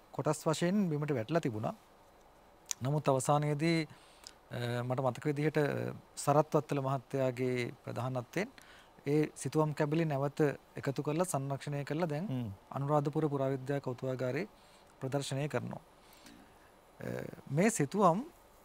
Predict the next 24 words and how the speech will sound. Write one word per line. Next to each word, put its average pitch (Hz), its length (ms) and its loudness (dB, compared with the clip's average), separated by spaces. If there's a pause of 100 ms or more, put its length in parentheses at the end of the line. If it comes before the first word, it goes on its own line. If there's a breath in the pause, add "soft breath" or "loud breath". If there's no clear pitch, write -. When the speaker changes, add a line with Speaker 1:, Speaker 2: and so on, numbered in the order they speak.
(160)
Speaker 1:
පිළිබඳ 185 420 6 (140)
විවිධ 180 300 6
මතභේද 170 480 4
තියෙනවා 120 360 0
විද්වතුන් 120 400 -4
අතරේ. 143 240 -6 (640 loud breath)
අ, 123 160 -4
කොටසක් 196 560 2
කියන 180 220 0
අදහසක් 156 540 2
තමයි 160 300 2
මේවා 160 420 4 (460)
විජයබාහුගේ 175 840 4
කාල 147 260 0
සීමාවේදී 156 840 0 (800)
ඇන්ද 147 220 0
බව. 120 180 0 (1200 loud breath)
ඊට 151 120 2
අමතරව 165 400 6
තවත් 151 280 6
පිරිසක් 160 380 2
මේවා 156 320 2
ක්‍රිස්තු 143 280 -4
වර්ෂ 147 260 0